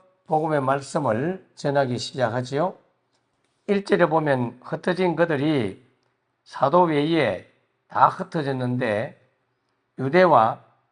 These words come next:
사마리아와 모든 땅으로 흩어졌다. 이래 되고 기록하고 있죠. 예루살렘에서 유대와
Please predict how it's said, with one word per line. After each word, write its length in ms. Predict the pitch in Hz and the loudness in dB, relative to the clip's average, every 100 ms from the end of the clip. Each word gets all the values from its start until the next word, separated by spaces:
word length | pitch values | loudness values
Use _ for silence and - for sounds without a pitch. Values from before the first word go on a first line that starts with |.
| _ | _
사마리아와 880 | _ - 131 147 160 160 147 110 95 _ _ _ _ _ - | _ -8 0 2 4 4 4 2 0 _ _ _ _ _ -8
모든 720 | 131 160 185 185 190 170 - | -2 2 2 2 0 -2 0
땅으로 960 | 175 170 135 110 127 170 190 208 208 - _ | 2 4 0 -4 -2 4 6 6 4 -4 _
흩어졌다. 1080 | - 170 _ - 160 156 - 131 123 117 117 | -6 -6 _ -2 -2 -2 -4 -6 0 2 4
이래 160 | 143 120 | 2 -4
되고 540 | 113 110 104 104 - _ _ | -6 -6 -8 -8 -10 _ _
기록하고 400 | - 139 117 110 | -6 0 0 0
있죠. 340 | 101 - 170 180 _ _ _ _ _ _ _ _ _ _ - - _ _ _ _ _ | -4 -2 -4 -4 _ _ _ _ _ _ _ _ _ _ -20 -20 _ _ _ _ _
예루살렘에서 1080 | 143 175 160 190 196 185 170 208 185 117 - _ _ - | 2 4 6 4 6 4 2 6 6 4 -2 _ _ -12
유대와 720 | 147 180 185 185 202 208 | -4 0 4 6 6 4